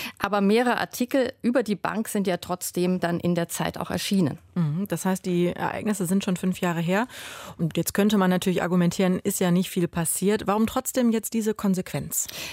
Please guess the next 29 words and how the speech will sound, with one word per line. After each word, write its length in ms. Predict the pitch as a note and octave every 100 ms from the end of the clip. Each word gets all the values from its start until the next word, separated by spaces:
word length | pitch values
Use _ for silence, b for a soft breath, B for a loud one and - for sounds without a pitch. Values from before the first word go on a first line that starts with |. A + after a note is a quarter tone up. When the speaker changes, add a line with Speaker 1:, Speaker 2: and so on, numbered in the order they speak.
| B
Speaker 1:
Ja, 280 | C#3+ F3 E3
weil 120 | D#3
es 140 | E3+
ja 120 | F3
um 120 | D#3 E3
das 240 | D#3+ -
journalistische 580 | F3 E3 E3+ F3 - -
Ethos 460 | C#3+ - G3+ -
geht 280 | - G3 G3+
und 240 | - F#3+ -
auch 120 | E3
das 240 | - E3+
Selbstverständnis 800 | D3+ F#3 - - F3 F3+ F3 E3+
der 160 | - D#3+
Zeit 380 | - D#3 F#3+ -
als 260 | F3 -
Zeitung, 520 | - D#3 F#3+ A3+ G3+
die 140 | F#3 G3
unabhängig 600 | A3 A3+ G3 G3 G3 -
berichten 400 | F3+ G3+ - G3
kann 240 | F3+ F3+
und 280 | - E3 -
will 220 | D3+ G#3+
und 220 | G#3+ F#3
wo 100 | F3
eben 220 | F3 F3+ E3
persönliche 500 | D#3+ D3+ G#3 B3 -
Interessen 540 | G3 F#3+ F3+ - G3
und 260 | - E3+